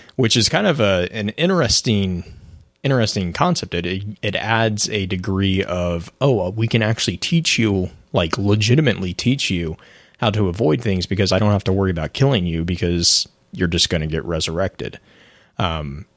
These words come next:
and so Shaxx kind of seems to embrace that completely. So,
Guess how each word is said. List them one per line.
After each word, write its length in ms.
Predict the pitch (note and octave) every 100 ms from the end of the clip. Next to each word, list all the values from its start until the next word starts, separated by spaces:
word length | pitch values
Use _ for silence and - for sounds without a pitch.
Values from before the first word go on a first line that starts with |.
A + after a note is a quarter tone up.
| -
and 120 | G#2
so 100 | -
Shaxx 440 | F#2+ - F#2+ F2 -
kind 160 | G2+ E2+
of 120 | D#2+
seems 360 | - E2+ E2 -
to 260 | E2+ D#2+ -
embrace 500 | A#2 A2 G2+ G2+ -
that 280 | - E2 -
completely. 640 | - F2 G2 F#2 - C#2+ - - _ _ _ _ _
So, 320 | - - -